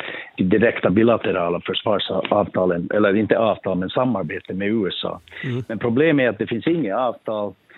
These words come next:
Speaker 1: där, eh, det finns ingen garanti för något. Och, och sen det andra är sen att när, när man är med i nato, så då är det militära samarbetet så mycket djupare, det är så mycket mer operativt än vad det är när man,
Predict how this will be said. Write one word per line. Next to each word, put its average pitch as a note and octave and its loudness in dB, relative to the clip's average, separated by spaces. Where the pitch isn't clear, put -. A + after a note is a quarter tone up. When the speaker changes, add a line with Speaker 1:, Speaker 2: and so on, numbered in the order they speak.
Speaker 1:
där, G#2 -2
eh, G2 -4
det F#2+ -2
finns G2+ -4
ingen A2+ 0
garanti F2+ -2
för F#2 -6
något. F2+ 0
Och, - -4
och - -2
sen A2+ 2
det A2 4
andra A#2 4
är G2 0
sen G2+ -4
att F#2+ -8
när, G2 -4
när G#2 -4
man G2+ -2
är G#2+ 2
med G#2 0
i F#2 0
nato, F#2 -4
så - -4
då A2 0
är G#2 0
det F#2 -2
militära F#2 -2
samarbetet F#2 -4
så - -2
mycket F#2+ -4
djupare, F#2 0
det F#2 -2
är - -6
så - 0
mycket G2+ 0
mer F#2+ 0
operativt E2 0
än G2 -4
vad F2+ 4
det F#2+ 4
är F2 0
när E2 -2
man, E2 -8